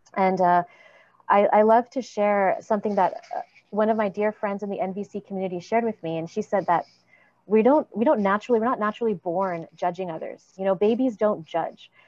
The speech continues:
If it's been too long since they've had milk, they don't say, "You're a bad mom, you're a bad dad,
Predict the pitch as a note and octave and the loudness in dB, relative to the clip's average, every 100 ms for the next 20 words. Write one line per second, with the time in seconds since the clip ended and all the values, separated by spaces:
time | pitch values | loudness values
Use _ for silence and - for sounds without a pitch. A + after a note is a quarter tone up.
0 | _ - G3 G#3+ - B3 C4 C4 A3+ G3 | _ -2 2 0 2 0 2 0 2 2
1 | G#3 A3 A3 G#3+ G3 G3 F#3 F3+ G3 - | 0 -4 -6 -6 -4 -2 -2 -4 -6 -4
2 | F#3+ G#3+ G#3+ G#3+ G3 F#3+ F#3 F3+ F3 F#3 | -2 -2 -2 -4 0 2 2 2 0 0
3 | F3 E3+ F3 F3 F3 F3 F3 E3 E3+ E3+ | 0 0 -2 -2 -2 0 0 -2 0 0
4 | E3 E3 | 0 -2